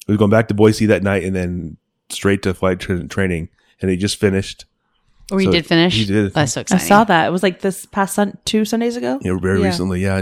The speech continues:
Speaker 1: 'Cause he had said, uh, he posted, he said he was listening to our last episode. We talked about deadheading, and he was deadheading for a job, though.
Speaker 2: How fun.
Speaker 1: So, yeah, so he's in the flight. So congratulations, and thanks for listening.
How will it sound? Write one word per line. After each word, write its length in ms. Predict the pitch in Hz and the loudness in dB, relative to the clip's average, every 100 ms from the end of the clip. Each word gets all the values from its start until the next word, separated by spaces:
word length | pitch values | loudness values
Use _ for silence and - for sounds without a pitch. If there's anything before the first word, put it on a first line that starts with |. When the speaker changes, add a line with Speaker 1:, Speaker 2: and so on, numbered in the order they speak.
| 98 | -4
Speaker 1:
'Cause 140 | - 107 | -2 2
he 120 | 104 | 2
had 140 | 101 - | 2 0
said, 380 | 107 92 87 | 2 2 2
uh, 280 | 92 87 85 | 0 0 -2
he 140 | 98 104 | -2 0
posted, 440 | 104 - 90 87 | 0 0 -2 -2
he 120 | 95 | -4
said 140 | 95 95 | 0 0
he 60 | |
was 120 | 95 | 2
listening 200 | 95 92 90 | 0 0 0
to 40 | |
our 40 | |
last 240 | 87 90 - | 0 -2 -4
episode. 380 | 92 98 90 87 | -6 -2 0 0
We 100 | 90 | 0
talked 140 | 92 | -2
about 220 | 90 82 78 92 _ _ 95 | -2 -4 -6 -12 _ _ -4
deadheading, 440 | 104 98 92 87 | 0 2 0 0
and 80 | 90 | 0
he 80 | 92 | 0
was 200 | 90 - - | 0 -4 -2
deadheading 540 | 92 92 87 92 95 | 0 0 0 0 -2
for 100 | 92 | -4
a 60 | 87 | -4
job, 320 | 90 98 87 | -2 -2 -2
though. 200 | 87 90 _ - | -6 -8 _ -18
Speaker 2:
How 240 | - 180 | -4 -4
fun. 500 | - - 131 135 131 - | -2 -4 -2 -2 -6 -6
Speaker 1:
So, 240 | 90 80 | -2 0
yeah, 200 | 90 87 | 0 -2
so 160 | - 92 | -2 -4
he's 260 | 90 - | -4 -4
in 60 | 95 | -8
the 40 | - | -2
flight. 220 | 95 95 | -2 0
So 140 | 85 | -2
congratulations, 680 | - 92 92 92 95 95 87 | -2 2 4 4 2 0 0
and 200 | 85 90 - | -2 -4 -4
thanks 140 | 95 | -4
for 80 | - | 0
listening. 380 | 92 - 98 | -2 0 -4